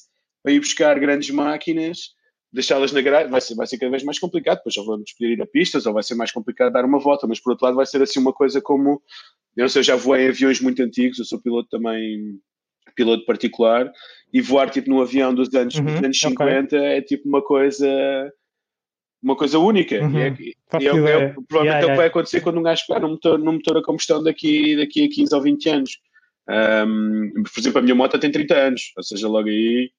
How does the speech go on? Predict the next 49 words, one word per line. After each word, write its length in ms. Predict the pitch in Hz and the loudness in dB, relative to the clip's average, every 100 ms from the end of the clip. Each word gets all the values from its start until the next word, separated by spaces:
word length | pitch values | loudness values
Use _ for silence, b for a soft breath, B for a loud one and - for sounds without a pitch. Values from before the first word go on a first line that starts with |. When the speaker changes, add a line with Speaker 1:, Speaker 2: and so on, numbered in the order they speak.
| _ | _
Speaker 1:
não 140 | - 123 123 | -2 0 2
é, 460 | 123 120 120 120 120 120 117 117 117 123 B B B B _ | 2 2 0 0 -2 -4 -6 -8 -10 -16 B B B B _
E 300 | 123 127 143 | 2 4 4
é 60 | 147 | 4
tão 140 | 147 | 2
divertida 420 | 143 147 147 147 147 | 2 2 2 2 4
Speaker 2:
Yeah. 240 | 139 135 | 2 2
Speaker 1:
para 100 | 143 | 2
conduzir 320 | 143 - 147 | 2 2 0
como, 260 | 143 147 147 | 2 0 0
como 200 | 156 143 | -2 -2
muito. 180 | 147 139 | -2 -2
Nas 140 | 151 | -2
motas 260 | 175 180 156 | -2 0 -2
nota-se 320 | 147 139 - | -4 -6 -4
menos 200 | 139 135 | -4 -2
a 40 | 123 | 0
idade 260 | 123 120 | 2 0
do 120 | 120 | -2
que, 300 | 110 110 98 98 _ B B B B B _ _ | -4 -6 -6 -10 _ B B B B B _ _
<coughs> 360 | - - - 156 | 0 0 0 -2
do 120 | 151 | -2
que 60 | 123 | -2
nos 140 | 131 | -2
carros. 320 | - 110 101 - _ _ - | 0 -2 -4 -12 _ _ -16
Speaker 2:
Sim, 300 | - 202 180 | -2 0 2
a, 320 | 147 147 160 165 | 0 -4 -4 -6
a, 540 | - 175 175 _ 175 | -4 -4 -6 _ -2
a 80 | 160 | 0
evolução 440 | 151 170 165 190 185 | 2 0 0 0 2
não, 300 | 185 175 170 | 4 4 2
não 240 | 170 170 | 2 2
é, 640 | 170 160 156 147 143 139 - | 2 0 0 0 -2 -4 -2
eh, 180 | 139 139 | -2 0
pronto, 260 | - 160 | -2 0
é, 60 | 165 | 2
é, 340 | 165 160 160 160 | 2 2 2 2
é 40 | |
mais 280 | 175 185 156 | 2 2 2
lenta, 360 | 165 156 135 131 | 2 2 2 2
Speaker 1:
Sim, 60 | |
Speaker 2:
vá, 160 | 139 131 | 0 -2
por 160 | 135 | -4
assim 160 | 131 120 | -4 -4
Speaker 1:
sim. 60 | 135 | -4
Speaker 2:
dizer. 360 | 135 123 113 | -4 -4 -4
Speaker 1:
E, 360 | 123 123 123 123 | -4 -2 0 0
Speaker 2:
É, 40 | |
Speaker 1:
hum, 640 | 120 120 120 120 120 123 | 0 0 0 -2 -2 -4